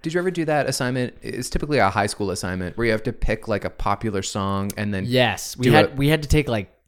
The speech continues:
Speaker 2: ten of them or something.
Speaker 1: Like a poetic analysis?
Speaker 2: Yeah.
Speaker 1: What songs did you do?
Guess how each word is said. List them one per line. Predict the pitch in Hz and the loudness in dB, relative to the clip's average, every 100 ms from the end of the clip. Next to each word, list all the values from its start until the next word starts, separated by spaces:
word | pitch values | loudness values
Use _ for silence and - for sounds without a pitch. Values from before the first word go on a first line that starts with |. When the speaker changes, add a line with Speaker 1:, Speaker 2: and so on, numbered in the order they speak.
| - | -2
Speaker 2:
ten | - 117 | 0 2
of | 110 82 | 0 -4
them | 80 | -10
or | 80 | -8
something. | 82 85 120 | -6 -2 0
Speaker 1:
Like | |
a | 110 | 2
poetic | - 113 104 107 | 2 4 4 2
analysis? | 107 92 98 110 135 | 0 0 -2 -2 2
Speaker 2:
Yeah. | 120 95 - | 2 0 -2
Speaker 1:
What | - 143 | 2 2
songs | - 127 135 | 4 2 2
did | 131 101 | -2 -2
you | 87 | -4
do? | 73 | -6